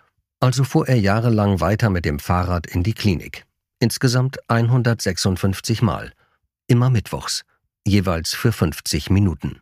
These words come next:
„Geh mal nach hinten“, habe der Arzt nach dem Gesprächsteil stets gesagt. Andreas S. erinnert sich. In einem separaten Raum stand eine Liege mit einem Heizlüfter.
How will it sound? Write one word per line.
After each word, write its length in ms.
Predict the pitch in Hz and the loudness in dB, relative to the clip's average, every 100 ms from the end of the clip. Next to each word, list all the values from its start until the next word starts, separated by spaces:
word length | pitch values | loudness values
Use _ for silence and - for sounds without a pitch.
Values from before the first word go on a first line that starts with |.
| _ _ _ _ _ _ _ _ _ _ | _ _ _ _ _ _ _ _ _ _
„Geh 160 | 131 156 | 0 2
mal 180 | 135 | 2
nach 200 | 127 117 | 2 2
hinten“, 500 | 143 127 - 76 82 - | 2 2 0 -2 -4 -4
habe 260 | - 92 90 | 0 2 2
der 240 | 95 - | 2 2
Arzt 300 | 107 101 - | 0 0 0
nach 180 | 92 82 | 0 0
dem 180 | 82 80 | -2 -2
Gesprächsteil 720 | 78 - 95 92 - 98 92 | -2 0 0 0 0 0 0
stets 380 | - 87 - - | 0 -2 0 0
gesagt. 560 | 95 82 - - - _ _ _ _ _ _ _ _ _ | 0 -2 -8 -16 -18 _ _ _ _ _ _ _ _ _
Andreas 460 | 131 131 131 143 135 | 0 2 4 2 2
S. 240 | 131 127 | 0 0
erinnert 420 | - 131 131 78 - | 0 2 2 0 -2
sich. 320 | 71 - - _ _ _ _ _ _ _ _ _ - | -8 -12 -18 _ _ _ _ _ _ _ _ _ 0
In 120 | 127 | 2
einem 280 | 147 135 113 | 2 2 2
separaten 580 | 135 139 127 131 - | 2 2 2 0 0
Raum 320 | 107 117 120 95 | 2 2 2 0
stand 320 | - 101 - | 0 0 2
eine 220 | 107 107 | 2 4
Liege 340 | 101 123 117 | 2 2 2
mit 180 | 98 95 | 0 0
einem 300 | 104 98 98 | 0 2 2
Heizlüfter. 640 | 107 113 98 90 - 95 | 0 0 0 0 2 0